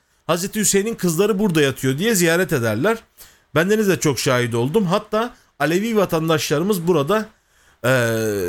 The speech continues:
yakın zamanda burayı keşfettiler, ziyaret etmeye başladılar.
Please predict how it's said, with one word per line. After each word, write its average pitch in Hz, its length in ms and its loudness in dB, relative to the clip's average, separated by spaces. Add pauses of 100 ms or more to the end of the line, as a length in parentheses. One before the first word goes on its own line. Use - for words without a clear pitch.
(1300)
yakın 202 240 0
zamanda 170 440 0
burayı 180 240 2
keşfettiler, 160 600 0
ziyaret 156 360 2
etmeye 156 380 0
başladılar. 135 500 -2